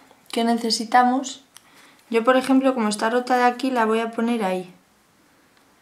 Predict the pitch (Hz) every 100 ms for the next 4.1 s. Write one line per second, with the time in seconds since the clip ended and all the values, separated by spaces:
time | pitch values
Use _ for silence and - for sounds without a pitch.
0 | _ _ - 190 190 220 269 269 - -
1 | - - - 226 226 226 254 262 - 277
2 | 277 277 277 269 269 262 262 269 285 269
3 | 247 240 240 262 - 254 247 233 226 233
4 | -